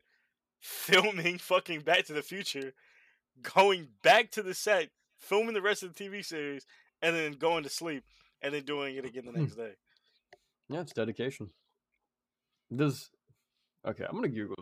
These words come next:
Speaker 2: this before I say it, 'cause I don't wanna, like, just come off as, like, terrible by saying this out loud. <laughs>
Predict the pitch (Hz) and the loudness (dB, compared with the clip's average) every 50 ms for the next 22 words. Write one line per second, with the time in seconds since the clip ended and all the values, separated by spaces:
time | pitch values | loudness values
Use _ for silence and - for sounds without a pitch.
0 | 92 - 92 - - - 90 90 - - 92 90 87 85 - - - 107 98 - | -12 -18 -18 -14 -10 -10 -10 -10 -8 -8 -8 -6 -6 -8 -10 -10 -10 -6 -4 -2
1 | 95 110 120 120 123 123 113 113 107 104 104 101 95 95 95 98 92 - 92 92 | -2 0 -2 -2 -2 0 0 0 2 2 0 0 0 -2 -4 -8 -10 -8 -6 -6
2 | 92 87 95 90 87 90 82 - - - - 98 87 87 85 85 85 85 87 87 | -6 -6 -6 -6 -8 -8 -8 -10 -14 -16 -10 -8 -8 -8 -8 -8 -10 -10 -10 -12
3 | 87 - - 92 87 90 90 - - 87 85 - - - 104 - - - | -12 -14 -16 -16 -16 -16 -14 -10 -8 -6 -6 -6 -4 -4 -6 -6 -6 -8